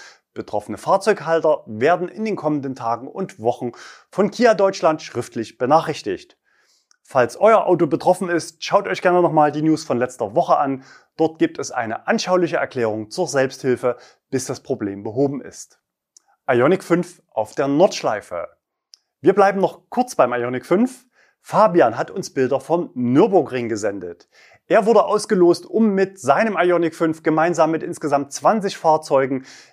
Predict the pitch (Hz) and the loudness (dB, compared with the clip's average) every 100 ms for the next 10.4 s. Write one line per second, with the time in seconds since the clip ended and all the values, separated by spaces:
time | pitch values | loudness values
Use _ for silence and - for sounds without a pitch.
0 | - 151 - 202 214 214 185 - 156 147 | -8 -6 0 -2 2 0 0 -2 -2 0
1 | 143 202 196 185 - 147 131 123 110 113 | -2 -2 -4 -6 -4 -2 0 -2 -6 -6
2 | 131 - 196 190 165 117 107 113 - 101 | -10 -2 -2 0 0 0 -2 -8 -4 -4
3 | 82 80 _ _ _ _ _ _ - 160 | -4 -16 _ _ _ _ _ _ -4 2
4 | 208 208 156 147 143 113 - 180 190 175 | 4 4 4 -4 -8 -8 2 2 2 2
5 | 156 - - 190 - 123 139 123 113 101 | 2 0 -8 -6 -4 -6 -6 -6 -8 -8
6 | 101 90 110 196 185 175 180 180 175 175 | -10 -6 0 2 2 2 2 2 -2 -6
7 | _ _ _ _ - 113 104 165 170 175 | _ _ _ _ -14 -12 -4 -2 -2 -4
8 | 156 151 _ _ _ _ - 113 - 107 | -6 -6 _ _ _ _ -6 -6 -4 -4
9 | 117 113 104 - - - 110 104 104 - | -4 -6 -10 -10 -14 -12 -10 -8 -8 -8
10 | - 107 95 - | -8 -6 -6 -8